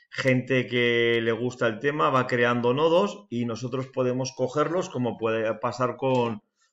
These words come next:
con Arduino. O sea, hay unas librerías donde podemos descargar una serie de nodos, los que nos van a interesar. Veamos qué tenemos que hacer para poder descargar estos nodos.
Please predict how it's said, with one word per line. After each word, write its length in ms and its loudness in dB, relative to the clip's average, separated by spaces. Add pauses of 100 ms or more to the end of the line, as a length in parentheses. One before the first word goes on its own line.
(140)
con 200 2
Arduino. 400 2
O 40 -4
sea, 140 -2
hay 80 0
unas 220 2
librerías 560 2
donde 220 0
podemos 420 -2
descargar 460 -2
una 140 -2
serie 280 -2
de 140 2
nodos, 300 0
los 180 -4
que 120 -10
nos 120 -4
van 140 -2
a 40 -2
interesar. 560 -6 (760)
Veamos 720 0
qué 100 -2
tenemos 440 2
que 80 -4
hacer 320 -2
para 260 4
poder 240 2
descargar 500 -2
estos 340 -6
nodos. 340 -6